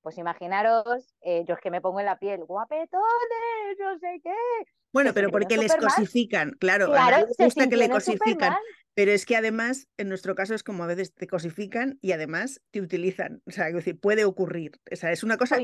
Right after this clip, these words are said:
Speaker 2: es una
Speaker 1: invaden tu
Speaker 2: posibilidad,
Speaker 1: espacio.
Speaker 2: pero me interesa,
Speaker 1: No, no,
Speaker 2: me
Speaker 1: y el
Speaker 2: interesa, me
Speaker 1: riesgo
Speaker 2: interesa la
Speaker 1: físico.
Speaker 2: opinión de Juani, que no está de acuerdo, entonces,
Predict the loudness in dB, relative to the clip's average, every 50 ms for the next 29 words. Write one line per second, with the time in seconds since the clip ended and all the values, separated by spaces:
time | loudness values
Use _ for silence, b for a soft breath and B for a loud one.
0 | 0 -2 -2 -2 -2 -2 -2 -4 -4 -4 -2 0 0 0 0 0 -2 -2 -4 -6
1 | -8 -8 -8 _ 0 2 2 2 2 0 0 0 0 0 0 0 0 0 0 0
2 | 0 2 4 2 2 2 0 -2 -2 0 0 -2 -2 -2 -4 -4 -2 -2 0 0
3 | -2 -2 -2 -4 -4 -2 -4 -4 -4 -4 -4 -4 -4 -2 -2 -4 -6 -6 -8 -8
4 | -8 -8 -8 -6 -6 -4 -4 -6 -6 -8 -8 -8 -8 -8 -10 -10 -10 -12 -12 -14
5 | _